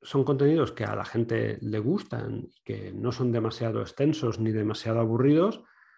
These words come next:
pues, eh, puede ser una muy buena forma de aumentar el famoso engagement que dicen los ingleses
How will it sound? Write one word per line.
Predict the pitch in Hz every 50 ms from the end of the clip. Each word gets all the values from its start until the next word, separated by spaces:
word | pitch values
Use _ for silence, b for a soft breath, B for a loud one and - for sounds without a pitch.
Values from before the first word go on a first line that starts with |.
| b b b b b b b _ _ _ _ _
pues, | - 131 113 - -
eh, | 123 120
puede | 120 139 - - - 123 113 120
ser | - 127 123
una | 117 113
muy | 117 104 131 131
buena | 120 110 110 104 113 -
forma | - - 107 107 107 113 143 - -
de | 131 110 107 110 123 131 - -
aumentar | - 107 101 101 101 101 98 101 104 107
el | 113
famoso | 110 - - 107 107 101 - - 107 107 113 -
engagement | 120 113 113 110 107 110 110 110 - - 104 104 98 98 95 87 -
que | - 107
dicen | 101 104 104 - - 101 101 101 101 - -
los | 110 107 113 - - 117
ingleses | 113 104 107 107 - - - 127 143 - -